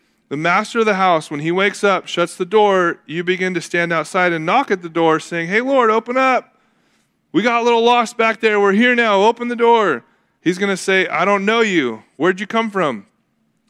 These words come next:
Then you'll begin to say, 'We ate and drank in your presence. We went and taught in, in our streets. We did all these things.'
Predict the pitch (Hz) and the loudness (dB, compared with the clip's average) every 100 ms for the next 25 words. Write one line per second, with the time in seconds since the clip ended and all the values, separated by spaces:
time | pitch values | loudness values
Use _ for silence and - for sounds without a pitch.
0 | - 139 185 196 185 196 190 - 175 165 | -6 -2 0 -2 -2 -4 -4 -4 -4 -4
1 | - 214 190 208 233 208 180 190 240 233 | -4 -6 -2 0 0 -2 -2 -2 -2 -4
2 | 185 190 175 - 233 202 190 - _ _ | -6 -4 -4 -2 -2 -2 -6 -12 _ _
3 | _ - 208 226 214 226 202 170 - 226 | _ -6 -2 0 0 0 -2 -6 0 0
4 | 185 180 180 - 175 160 - - 240 240 | 2 -4 -6 -6 -2 -2 -6 -6 -4 -4
5 | 151 - - _ _ _ - 190 220 214 | -6 -12 -20 _ _ _ -6 -2 0 2
6 | 214 214 - 226 220 180 123 - | 0 -2 -4 -4 -2 -4 -10 -18